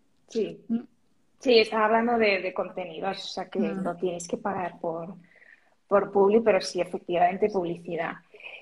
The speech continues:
Speaker 1: eh, que ahora es cierto que está cada vez más en auge. Eh, bueno,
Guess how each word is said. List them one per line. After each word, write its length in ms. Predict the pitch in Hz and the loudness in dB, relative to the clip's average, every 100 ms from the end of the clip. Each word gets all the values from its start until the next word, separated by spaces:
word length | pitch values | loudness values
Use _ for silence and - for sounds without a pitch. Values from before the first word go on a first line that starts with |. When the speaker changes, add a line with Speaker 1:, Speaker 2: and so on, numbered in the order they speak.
| _ - | _ -4
Speaker 1:
eh, 380 | 175 170 170 | -2 -2 -4
que 120 | 175 180 | 2 4
ahora 220 | 170 196 | 6 6
es 320 | 202 - - - | 2 -6 -2 4
cierto 300 | 196 202 208 | 4 4 2
que 100 | 208 | 2
está 380 | 208 - 175 165 | 2 2 2 4
cada 220 | 185 175 | 2 2
vez 200 | 185 - | 0 -2
más 760 | 196 175 170 175 175 - - _ _ _ - | -4 -2 -4 -6 -10 -18 -20 _ _ _ -8
en 180 | 185 185 | -6 -2
auge. 500 | 165 156 - 165 160 - - - - _ _ _ _ | -2 -4 -6 -10 -12 -16 -20 -20 -20 _ _ _ _
Eh, 600 | 175 180 180 175 170 165 - - | 2 4 0 0 0 -2 -8 -10
bueno, 480 | 175 214 196 - | 6 6 8 4